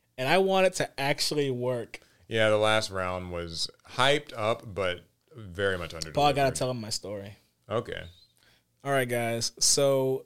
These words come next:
Speaker 1: this is, uh, put yourself in my shoes. I believe this is the, um, the tail end of when, um, Thunder Dragons are falling out of, um,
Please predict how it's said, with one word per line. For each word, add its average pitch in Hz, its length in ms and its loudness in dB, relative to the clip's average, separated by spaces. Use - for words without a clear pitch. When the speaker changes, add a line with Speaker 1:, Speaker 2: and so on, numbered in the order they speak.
Speaker 1:
this 143 320 0
is, 143 600 -2
uh, 120 280 -4
put 175 160 -4
yourself 151 380 0
in 123 80 -6
my 104 180 -6
shoes. 69 480 -8
I 131 80 0
believe 147 420 2
this 143 200 0
is 123 140 -6
the, 113 120 -2
um, 110 220 -4
the 110 80 -4
tail 147 380 0
end 143 260 -4
of 117 200 -4
when, 110 320 -4
um, 104 260 -8
Thunder 113 240 -6
Dragons 113 440 -4
are 101 60 -4
falling 107 400 -6
out 107 160 -6
of, 104 200 -8
um, 101 480 -10